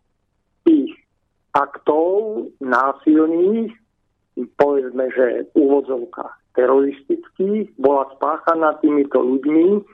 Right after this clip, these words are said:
táto teória je dokázateľná. Že tu robia, prepáčením za výraz, neplechu, že prinášajú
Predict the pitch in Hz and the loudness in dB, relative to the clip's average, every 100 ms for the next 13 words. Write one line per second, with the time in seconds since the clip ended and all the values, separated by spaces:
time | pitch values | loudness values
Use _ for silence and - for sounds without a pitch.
0 | _ _ - 139 151 156 143 147 151 156 | _ _ -2 -2 0 -2 0 0 2 2
1 | 160 156 151 147 135 127 131 135 139 _ | 4 2 2 0 -4 -4 -2 -4 -6 _
2 | - 131 - 135 127 127 - 123 120 117 | -6 -4 0 -2 0 -4 -4 -6 -6 -8
3 | - _ _ _ _ _ _ - 160 214 | -12 _ _ _ _ _ _ 0 2 2
4 | 160 127 _ - 143 160 170 151 131 120 | 0 -2 _ 0 2 2 0 0 0 -4
5 | - _ _ _ _ _ _ _ _ _ | -10 _ _ _ _ _ _ _ _ _
6 | - 147 147 143 143 147 143 135 117 135 | 0 0 2 -2 -2 -6 -4 -4 -2 -2
7 | 135 127 127 113 127 160 170 185 160 - | -2 -4 -4 -6 -2 -2 2 0 0 -10
8 | - _ _ _ _ _ - 117 135 135 | -20 _ _ _ _ _ -6 0 0 2
9 | 139 156 151 147 139 143 131 120 | 0 0 0 -2 -4 -4 -4 -8